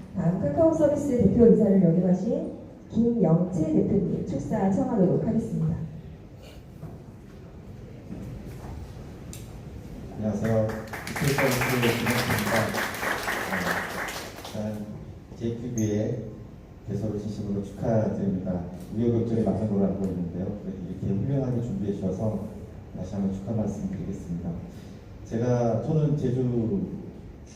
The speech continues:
Speaker 2: 출신이 아닙니다. 제주도에 입도한 지 만 십오 년이 이제 지났거든요. 어, 제주도에 입도했을 때 제가 들었던 충격적인 말이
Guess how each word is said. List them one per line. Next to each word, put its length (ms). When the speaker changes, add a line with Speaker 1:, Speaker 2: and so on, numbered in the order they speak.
Speaker 2:
출신이 320
아닙니다. 460
제주도에 720
입도한 440
지 560
만 220
십오 300
년이 460
이제 160
지났거든요. 680
어, 220
제주도에 340
입도했을 680
때 540
제가 400
들었던 500
충격적인 580
말이 160